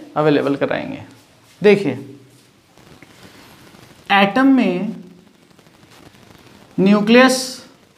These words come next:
और nucleus में protons and neutrons और बाहर हैं हमारे पास electrons। हर एक atom में number of protons equals to number of electrons होते हैं।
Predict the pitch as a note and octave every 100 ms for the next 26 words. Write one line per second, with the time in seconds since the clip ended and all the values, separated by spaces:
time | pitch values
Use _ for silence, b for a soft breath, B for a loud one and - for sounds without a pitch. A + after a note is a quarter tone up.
0 | - F#3+ G3 G#3 G#3 A3 G#3+ A#3 A3+ G3
1 | F#3 G3 A3+ C4+ B3+ - G3 F#3+ F#3+ F3+
2 | F#3+ G#3+ B3 C4 - B B B B G#3+
3 | G#3 F#3 G#3 A#3+ B3 G3+ G3+ F#3+ F3+ F3+
4 | F3 F#3+ A#3+ B3 F3 F3 F3+ D3+ B2 -
5 | - - - - _ _ _ _ - -
6 | b b b b b - - - - -
7 | - - - - F#3+ B3 D#4 - - -
8 | - F#3 - G3 G3 G3 C#4+ C4+ G#3+ G3+
9 | A3+ A3 A3 A#3 A#3+ A#3+ G#3+ G#3+ A#3 B3
10 | A3+ G#3+ G#3+ G#3+ A3+ A3 A3 A3 A3+ A3
11 | A3 A3+ A#3+ A#3 A#3+ A#3+ A#3+ B3 B3+